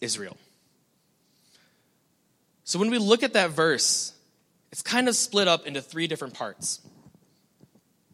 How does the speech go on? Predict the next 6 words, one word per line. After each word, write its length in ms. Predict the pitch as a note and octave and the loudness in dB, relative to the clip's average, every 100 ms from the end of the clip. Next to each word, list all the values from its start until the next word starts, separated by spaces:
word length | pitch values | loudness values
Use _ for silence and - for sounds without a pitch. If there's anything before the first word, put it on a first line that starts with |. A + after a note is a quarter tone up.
| _ _ _ _ _ _ - _ _ _ _ _ _ _ _ - | _ _ _ _ _ _ -20 _ _ _ _ _ _ _ _ -4
Who 160 | F#3 B3 | 2 4
he 100 | B3 | 6
was, 580 | E3 C3+ D3 - - - _ _ _ _ _ _ _ _ _ _ _ _ _ | 4 2 2 -2 -4 -16 _ _ _ _ _ _ _ _ _ _ _ _ _
what 240 | C3+ G3 | 2 2
he 160 | G3+ G#3 | 4 0
did, 340 | D3 C3+ B2+ | 2 0 -4